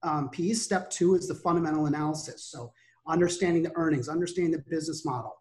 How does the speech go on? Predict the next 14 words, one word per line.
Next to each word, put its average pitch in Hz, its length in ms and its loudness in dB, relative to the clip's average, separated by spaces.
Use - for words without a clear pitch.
Uh, 143 340 0
if 160 160 -2
it's - 220 -6
too 214 200 4
hard, 196 400 4
we 196 80 2
can 175 200 0
push 180 260 -4
it 180 100 0
aside. 170 400 -4
We 127 100 -4
have, 135 200 -6
we 147 120 -8
have 147 200 -4